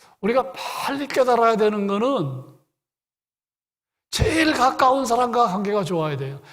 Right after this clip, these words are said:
지하철에서 만나는 사람과는 관계가 안 좋아도 괜찮아요. 근데 제일 가까운 사람과 관계가 좋아야 됩니다.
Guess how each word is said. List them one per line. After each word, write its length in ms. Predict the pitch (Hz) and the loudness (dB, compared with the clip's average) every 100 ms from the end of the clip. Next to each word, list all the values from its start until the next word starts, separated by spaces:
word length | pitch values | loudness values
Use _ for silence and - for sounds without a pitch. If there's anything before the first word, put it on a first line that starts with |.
| - | -10
지하철에서 600 | - 254 262 240 254 240 | 0 2 4 2 2 2
만나는 440 | 240 226 233 233 | 2 2 2 0
사람과는 480 | 202 233 233 220 233 | 0 0 2 0 0
관계가 380 | 208 180 190 220 | -2 -2 2 2
안 120 | 170 | 2
좋아도 220 | 165 185 | 0 -2
괜찮아요. 840 | 165 165 151 160 151 160 180 165 - _ _ _ | -2 -2 -4 -6 -6 -8 -10 -12 -18 _ _ _
근데 720 | 277 349 302 294 330 - - | -4 2 4 4 0 -8 -12
제일 800 | - - - - - - 320 269 | -6 -4 -2 -2 -4 -2 -2 -2
가까운 560 | 196 214 - 247 247 247 | 0 0 2 0 2 0
사람과 480 | 220 226 226 226 | 0 0 2 0
관계가 320 | 190 208 226 202 | 0 -4 -4 -4
좋아야 240 | 202 175 | -4 -4
됩니다. 640 | 160 151 139 135 147 151 | -6 -8 -8 -10 -12 -14